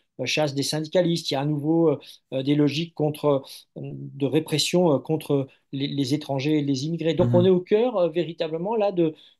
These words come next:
Speaker 1: d'un, d'un, d'un rebasculement et de quelque chose qui, qui, qui participe, euh, eh bien de,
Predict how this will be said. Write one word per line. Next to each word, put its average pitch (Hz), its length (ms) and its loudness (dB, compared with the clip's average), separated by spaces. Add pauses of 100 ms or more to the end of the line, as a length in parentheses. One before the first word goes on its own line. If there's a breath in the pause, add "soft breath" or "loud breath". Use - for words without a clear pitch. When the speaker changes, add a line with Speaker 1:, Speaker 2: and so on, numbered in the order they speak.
(100)
Speaker 1:
d'un, 147 340 -10 (260)
d'un, 147 240 -2
d'un 139 140 -2
rebasculement 196 1120 2
et 180 80 0
de 147 160 -4
quelque 151 320 -4
chose 262 320 0
qui, 139 280 -8
qui, 131 160 -10
qui 139 120 -8
participe, - 720 -6
euh, 123 200 -8 (480 soft breath)
eh - 140 -16
bien 175 240 -8
de, 113 340 -8